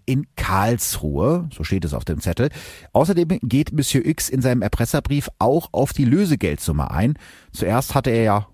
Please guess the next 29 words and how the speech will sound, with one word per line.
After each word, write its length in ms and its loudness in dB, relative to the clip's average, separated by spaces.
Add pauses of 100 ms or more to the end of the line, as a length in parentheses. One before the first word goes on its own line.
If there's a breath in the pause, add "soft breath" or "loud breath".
hunderttausend 600 2
Mark 200 0
gefordert, 600 0
später 460 -2
erhöht 400 2
er 100 -2
seine 200 0
Forderung 460 0
auf 240 -2
zweihundertfünfzigtausend. 1500 -2 (580 loud breath)
Bezogen 440 2
auf 300 0
den 360 2
Schaden 500 2
von 480 2
mittlerweile 580 2
mehr 160 2
als 220 -4
drei 240 2
Millionen 420 4
Mark, 520 0
den 160 0
er 100 0
durch 140 0
seine 200 0
Anschläge 420 -2
bisher 480 -2
angerichtet 600 -2
hat, 160 0